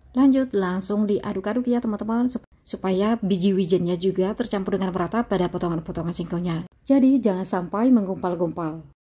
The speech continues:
Oke, teman-teman, ini wijennya sudah tercampur dengan merata, kompor kita matikan.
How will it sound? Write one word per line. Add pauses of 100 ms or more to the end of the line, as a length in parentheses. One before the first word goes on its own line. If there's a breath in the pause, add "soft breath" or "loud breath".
(420)
Oke,
teman-teman,
ini
wijennya
sudah
tercampur
dengan
merata,
kompor
kita
matikan.